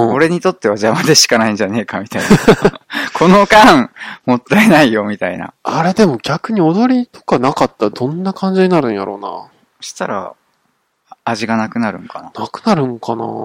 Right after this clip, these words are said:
Speaker 1: まあまあ、イン-、インド映画は多分、ほぼほぼあるっぽいよね。
Speaker 2: うーん。
Speaker 1: 多分ね。
Speaker 2: ただね、あ、ま、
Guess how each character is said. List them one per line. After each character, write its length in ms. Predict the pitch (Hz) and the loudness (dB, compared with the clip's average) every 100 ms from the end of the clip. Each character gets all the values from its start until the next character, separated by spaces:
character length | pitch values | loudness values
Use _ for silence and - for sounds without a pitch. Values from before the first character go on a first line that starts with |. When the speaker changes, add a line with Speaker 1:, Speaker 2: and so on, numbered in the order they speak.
| 117 117 - - | -10 -12 -16 -8
Speaker 1:
ま 140 | 120 | -4
あ 20 | 117 | -2
ま 100 | 104 | -2
あ、 40 | |
イ 120 | 143 | -4
ン-、 140 | 196 - | -4 -6
イ 120 | 175 | -8
ン 100 | 196 | -4
ド 140 | 202 | -2
映 160 | 214 151 | -2 -2
画 100 | 101 | -2
は 180 | 98 98 | -4 -6
多 140 | - | -10
分、 300 | 101 95 92 _ | -16 -16 -20 _
ほ 140 | - 113 | -12 -10
ぼ 60 | |
ほ 120 | 117 113 | -8 -8
ぼ 160 | 117 | -8
あ 60 | 117 | -8
る 160 | 104 - | -10 -16
っ 40 | _ _ | _ _
ぽ 140 | 98 | -14
い 100 | 92 _ _ _ _ _ _ _ _ - | -14 _ _ _ _ _ _ _ _ -10
よ 80 | |
ね。 120 | 135 117 | -8 -4
Speaker 2:
う 20 | |
ー 320 | 113 113 110 | -4 -4 -4
ん。 0 | |
Speaker 1:
多 100 | 110 | -4
分 180 | 117 117 | -6 -6
ね。 120 | 113 - 117 117 _ _ _ _ _ _ _ _ _ _ - | -10 -12 -18 -20 _ _ _ _ _ _ _ _ _ _ -10
Speaker 2:
た 160 | - | -4
だ 160 | 143 131 | -2 -2
ね、 400 | 120 117 117 110 - _ _ _ _ _ _ _ - | -4 -6 -6 -10 -16 _ _ _ _ _ _ _ -12
あ、 100 | 139 | -10
ま、 200 | 143 160 | -10 -16